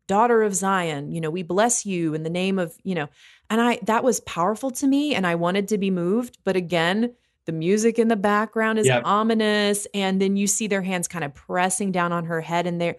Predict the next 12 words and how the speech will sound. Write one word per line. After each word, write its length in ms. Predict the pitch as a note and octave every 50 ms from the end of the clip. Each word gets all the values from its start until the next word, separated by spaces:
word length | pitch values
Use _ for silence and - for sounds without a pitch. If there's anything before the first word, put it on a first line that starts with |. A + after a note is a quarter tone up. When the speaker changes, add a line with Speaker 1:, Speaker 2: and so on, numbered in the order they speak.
| _ _ _
Speaker 1:
all 100 | - F#3
these 200 | G3+ A#3 A3+ G3
men 180 | G3+ F#3 F3 D#3+
standing, 960 | - - - - - - - C#3+ C3+ C#3+ D3+ E3+ F3+ G3+ G#3+ A3 A3+ A#3 A3+ -
and 80 | F3 E3
I 80 | D#3+ D3+
believe 280 | D#3+ D#3+ F3 F#3 F3+
she's 300 | - - - F#3+ E3+ D3
kneeling. 800 | D#3+ D3 D3 D3 D3+ D3 D3+ F3 G3 A#3 B3 C4 C4+ C#4 C#4 C#4 C4+ _ _ _ _ _ _ -
And 100 | F#3+ F#3
it's, 240 | F3 E3+ - - -
like, 380 | F3 D#3+ D#3 D3+ - - -